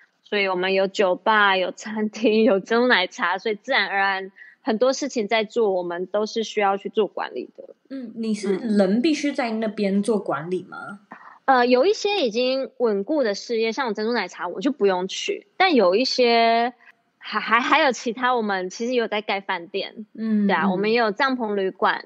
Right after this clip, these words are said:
Speaker 1: 那我们这些东西，我们就比较需要去现场巡，因为目前还没有百分之百完成嘛。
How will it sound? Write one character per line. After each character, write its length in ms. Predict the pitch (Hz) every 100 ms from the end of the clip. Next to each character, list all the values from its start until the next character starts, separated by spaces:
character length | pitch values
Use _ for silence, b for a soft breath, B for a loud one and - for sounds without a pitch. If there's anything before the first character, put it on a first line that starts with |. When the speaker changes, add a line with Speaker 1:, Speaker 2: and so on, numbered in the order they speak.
| -
Speaker 1:
那 320 | 220 208 185
我 180 | - 180
们 340 | 180 175 185
这 120 | 196
些 180 | 262 262
东 220 | 226 233
西， 120 | 247 233
我 80 |
们 120 | 175 208
就 100 | 202
比 160 | -
较 160 | 208 208
需 160 | -
要 160 | 196 190
去 160 | - 202
现 300 | - 190 165
场 180 | - -
巡， 340 | - - -
因 160 | - 214
为 160 | 220 214 B -
目 140 | 285 269
前 220 | 180 170
还 120 | 175
没 120 | 190
有 80 | 190
百 120 | 170
分 160 | 175 190
之 120 | -
百 160 | 180 -
完 160 | - -
成 180 | - 220
嘛。 80 | _